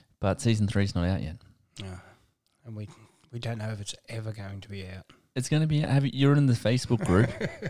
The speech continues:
Speaker 2: Uh, well, there's that much arguments about whether a trailer's gonna drop.
Speaker 1: Yeah, I saw that.
Speaker 2: <laughs> It's crazy.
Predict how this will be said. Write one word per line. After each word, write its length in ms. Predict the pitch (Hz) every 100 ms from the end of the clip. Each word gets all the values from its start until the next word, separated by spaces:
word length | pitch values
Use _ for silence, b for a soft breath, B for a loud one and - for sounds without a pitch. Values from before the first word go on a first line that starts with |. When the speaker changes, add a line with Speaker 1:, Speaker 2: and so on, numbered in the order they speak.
| - B 135 131 B B B B B _
Speaker 2:
Uh, 320 | 143 123 120 113 B B B _
well, 340 | 156 160 160 131 _ _ _
there's 180 | 151 139
that 140 | 156 156
much 200 | 143 127
arguments 520 | 120 123 120 117 117
about 320 | 110 113 110 - _ _
whether 240 | 127 123 113
a 40 |
trailer's 600 | - - 127 160 156 123
gonna 200 | 127 107
drop. 320 | 101 107 98 _ _ _ _ _ _
Speaker 1:
Yeah, 240 | 127 139 147
I 60 |
saw 260 | 143 151 160
that. 280 | 170 98 92 - 180
Speaker 2:
<laughs> 180 | -
It's 240 | 208 - -
crazy. 560 | - 165 175 156 113